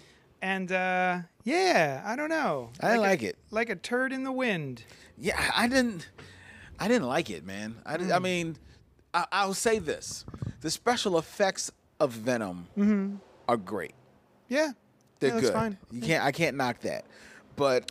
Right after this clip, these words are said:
Speaker 1: I didn't mind it in Spider-Man three, the movie that never happened. Like, I didn't mind the
Speaker 2: Mm.
Speaker 1: Venom effects in that.
Speaker 2: Nah,
Speaker 1: It was
Speaker 2: I
Speaker 1: a
Speaker 2: didn't like
Speaker 1: different
Speaker 2: it.
Speaker 1: effect. It was less gooey. It was more, uh, solid.
Speaker 2: Yeah, I didn't
Speaker 1: But
Speaker 2: like that. But this one I kinda like.
Speaker 1: Yeah.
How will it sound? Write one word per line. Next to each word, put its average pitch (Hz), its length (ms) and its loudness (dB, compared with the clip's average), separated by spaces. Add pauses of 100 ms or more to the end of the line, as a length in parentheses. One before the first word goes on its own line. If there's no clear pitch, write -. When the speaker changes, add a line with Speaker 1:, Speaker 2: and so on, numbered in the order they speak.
Speaker 1:
I 285 100 4
didn't 339 140 2
mind 240 240 2
it 240 60 -2
in 226 260 -4
Spider-Man 240 460 0
three, 294 160 0
the 247 80 0
movie 170 240 0
that 156 100 4
never 143 200 0
happened. 143 400 -4
Like, 165 160 -4
I 208 80 4
didn't 214 180 2
mind 196 520 2 (600)
the 180 460 4
Speaker 2:
Mm. 151 60 -2
Speaker 1:
Venom 202 200 4
effects 196 320 2
in 185 120 -2
that. 202 280 2 (240)
Speaker 2:
Nah, 143 460 2
Speaker 1:
It 127 40 6
was - 80 4
Speaker 2:
I 220 40 6
Speaker 1:
a - 20 2
Speaker 2:
didn't - 40 -2
like 180 40 -6
Speaker 1:
different 262 300 2
Speaker 2:
it. - 80 4
Speaker 1:
effect. - 500 -4
It 180 40 -8
was 180 140 -2
less 202 220 2
gooey. 165 420 4
It 147 40 4
was 147 160 0
more, 170 280 2
uh, 143 340 0 (100)
solid. 175 500 2 (100)
Speaker 2:
Yeah, 123 360 0 (340)
I 151 100 2
didn't 139 120 2
Speaker 1:
But 120 60 2
Speaker 2:
like 101 160 -4
that. 76 180 -10 (680)
But 131 240 2 (180)
this 233 220 0
one 208 140 2
I 165 60 2
kinda 170 260 0
like. 113 420 -2
Speaker 1:
Yeah. 160 220 -2